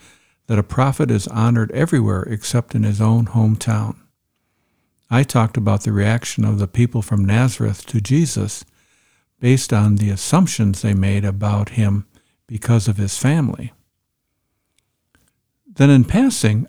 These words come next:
I mentioned to avoid making assumptions about people, we need to stay away from personality tests like the Myers-Briggs and the Enneagram, because they create self-fulfilling prophecies and they microwave our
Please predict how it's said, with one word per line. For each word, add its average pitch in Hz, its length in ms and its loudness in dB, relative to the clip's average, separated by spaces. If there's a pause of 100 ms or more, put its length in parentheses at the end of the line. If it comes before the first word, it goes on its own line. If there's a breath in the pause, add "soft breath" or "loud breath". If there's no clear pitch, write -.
(160)
I 151 120 2
mentioned 139 540 2
to 117 160 2
avoid 120 320 2
making 113 420 2
assumptions 110 640 0
about 95 320 -2
people, 110 440 -4 (680 soft breath)
we 131 160 4
need 135 320 4
to 104 320 0 (220)
stay - 320 0
away 120 280 2
from 98 260 0
personality 117 840 0
tests - 500 -6 (560 soft breath)
like 101 200 -2
the 101 260 0
Myers-Briggs 117 840 0
and 101 200 0
the 98 80 -6
Enneagram, 110 720 -2 (840)
because 113 300 0
they 151 160 0
create 110 460 -2
self-fulfilling 120 720 -2
prophecies - 880 -6 (500 soft breath)
and 117 220 4
they 113 180 2
microwave 110 720 0
our 107 320 -2